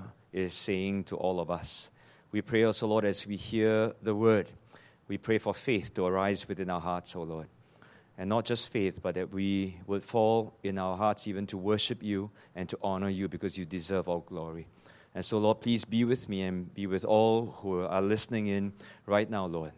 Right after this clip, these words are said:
Continue to lead us and guide us. And we ask all this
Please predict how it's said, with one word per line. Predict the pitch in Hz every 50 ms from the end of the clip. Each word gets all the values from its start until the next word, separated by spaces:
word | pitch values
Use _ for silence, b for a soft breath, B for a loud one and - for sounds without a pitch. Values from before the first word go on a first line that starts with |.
| - -
Continue | - 101 95 90 - 104 101 101
to | 95 - 98
lead | 95 92 101 107 104
us | 107 104 98 - 98
and | 92 85
guide | 92 87 85 87 87
us. | 82 80 - - - B B B B B B
And | 87 87
we | 90 87
ask | 87 85 - -
all | 107 104 110
this | 110 104 101 85 - - - - -